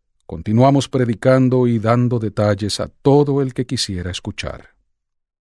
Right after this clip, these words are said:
En julio de mil ochocientos treinta y nueve, Wilford Woodruff escribió lo siguiente: "José nos dirigió unas pocas palabras y nos dijo, 'Hermanos,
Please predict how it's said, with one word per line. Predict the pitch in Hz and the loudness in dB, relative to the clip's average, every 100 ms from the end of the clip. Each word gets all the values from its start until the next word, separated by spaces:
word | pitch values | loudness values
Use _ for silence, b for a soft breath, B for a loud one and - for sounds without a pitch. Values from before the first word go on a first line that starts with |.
| _ _ - | _ _ -2
En | 127 | 0
julio | 202 196 185 | 2 2 2
de | 127 | 0
mil | 95 101 | -2 -4
ochocientos | 98 - 104 101 95 | -6 -4 -4 -4 -6
treinta | 110 92 90 | -6 -6 -6
y | 85 | -6
nueve, | 95 95 90 - _ _ | -4 -4 -8 -12 _ _
Wilford | 110 156 - 165 | 4 4 4 0
Woodruff | 117 113 107 104 - - | 0 -2 -2 -4 -4 -4
escribió | 127 - 131 92 95 | -4 -2 -2 0 -2
lo | 101 | -2
siguiente: | - 107 117 80 - - _ _ _ _ _ _ _ _ _ _ _ _ _ _ | -4 -2 -2 -4 -10 -20 _ _ _ _ _ _ _ _ _ _ _ _ _ _
"José | - 90 139 143 | -10 0 4 6
nos | 143 | 6
dirigió | 147 127 - 131 135 | 4 2 0 2 2
unas | 131 110 | 2 -2
pocas | - 123 143 131 | -2 -2 -2 -4
palabras | 131 110 85 73 - | -2 -4 -6 -8 -8
y | 110 | -4
nos | 107 | -4
dijo, | - 87 - - - - - _ _ _ - | -4 -8 -10 -18 -20 -20 -20 _ _ _ -2
'Hermanos, | 131 131 92 65 - - | 2 2 0 -6 -14 -16